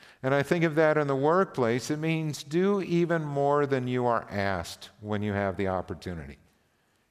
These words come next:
It's not just saying, "Okay, well, I'm gonna do this much and no more," but as you have opportunity to serve, you look for ways that you can go above and beyond as a testimony to Christ.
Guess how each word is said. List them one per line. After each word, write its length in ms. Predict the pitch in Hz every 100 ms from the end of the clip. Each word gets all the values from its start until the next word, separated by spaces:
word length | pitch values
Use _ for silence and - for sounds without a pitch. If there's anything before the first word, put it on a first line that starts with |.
| -
It's 180 | 135 147
not 200 | 175 175
just 180 | 156 147
saying, 260 | 139 131
"Okay, 420 | 123 123 113 107
well, 100 | 113
I'm 180 | 101 104
gonna 200 | 117 113
do 160 | 110 113
this 260 | 113 110
much 320 | 110 107 98 104
and 100 | 98
no 220 | 101 95
more," 380 | 92 87 95 117
but 180 | 120
as 260 | 120 131 123
you 80 | 131
have 120 | 123
opportunity 840 | 123 123 123 104 139 147 110 101
to 140 | 104 104
serve, 540 | - 160 156 117 110 - - -
you 120 | 139
look 240 | 139 196 -
for 160 | 156
ways 440 | 110 101 107 120 -
that 160 | 123
you 140 | 110 110
can 180 | 127
go 420 | 113 98 104 107 -
above 320 | 127 139 143
and 140 | 147 147
beyond 520 | 151 147 147 101 78 - - _ _ _ _ -
as 180 | 107 92
a 60 |
testimony 840 | 98 127 117 - 117 98 92 98 98 -
to 120 | -
Christ. 720 | 104 131 107 82 - - -